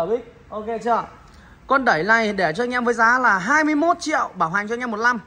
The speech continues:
hai mươi mốt triệu. Đấy. Đẩy C L Big D S bốn một lăm hai không,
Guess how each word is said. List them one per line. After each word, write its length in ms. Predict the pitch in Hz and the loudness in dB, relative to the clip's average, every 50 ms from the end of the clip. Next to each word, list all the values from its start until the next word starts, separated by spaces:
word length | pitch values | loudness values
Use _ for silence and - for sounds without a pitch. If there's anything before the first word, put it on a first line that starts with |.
| - | -14
hai 280 | - - 240 262 269 262 | -8 -2 0 0 0 0
mươi 60 | 262 | -2
mốt 160 | 277 302 302 302 | -4 -4 -6 -6
triệu. 280 | - 285 - - - - - - - - | -6 -6 -6 -6 -6 -8 -16 -20 -20 -18
Đấy. 420 | - 156 156 160 175 202 240 254 240 - - - - - - - - - - - | -10 -6 -4 -2 -2 -2 -2 -4 -8 -16 -20 -20 -20 -20 -20 -20 -20 -20 -18 -6
Đẩy 500 | 202 202 220 185 156 147 156 180 202 - - - - - - - - - - - - - | 0 2 4 4 4 0 -2 -4 -6 -8 -12 -20 -20 -20 -20 -20 -20 -20 -20 -16 -6 0
C 20 | 277 | 2
L 240 | 285 277 254 247 240 | 2 4 4 4 2
Big 260 | 269 302 233 233 233 | 2 -2 -2 0 2
D 20 | |
S 420 | 269 262 269 - 294 320 311 - 233 | 2 2 2 2 0 -2 -2 -2 -2
bốn 260 | 233 214 240 285 311 | 0 0 2 2 2
một 160 | 277 240 214 | 0 0 0
lăm 320 | 247 262 262 262 254 226 208 - - | 2 0 0 0 -2 -8 -10 -16 -18
hai 360 | - - 262 277 285 285 277 233 | -10 -4 -2 0 0 0 -2 -4
không, 400 | - - 302 311 285 220 160 | -2 2 2 2 2 0 -6